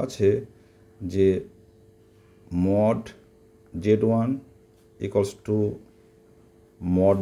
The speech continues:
জেড টু equals to mod জেড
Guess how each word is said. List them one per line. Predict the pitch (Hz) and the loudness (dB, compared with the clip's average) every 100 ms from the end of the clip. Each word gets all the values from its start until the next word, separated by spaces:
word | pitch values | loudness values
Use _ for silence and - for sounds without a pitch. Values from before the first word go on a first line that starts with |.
| 92 | 0
জেড | 110 110 - | 0 0 -6
টু | 117 120 135 - _ _ _ _ _ _ _ _ _ _ _ - - - _ _ - - | -6 -6 -8 -16 _ _ _ _ _ _ _ _ _ _ _ -20 -20 -20 _ _ -20 -16
equals | 95 101 98 - | -2 -2 0 -6
to | 135 185 - - - - - - 90 | -6 -6 -14 -20 -20 -20 -18 -6 -2
mod | 95 113 - - - _ - 82 | 0 0 -2 -14 -20 _ -12 0
জেড | 98 98 | 2 4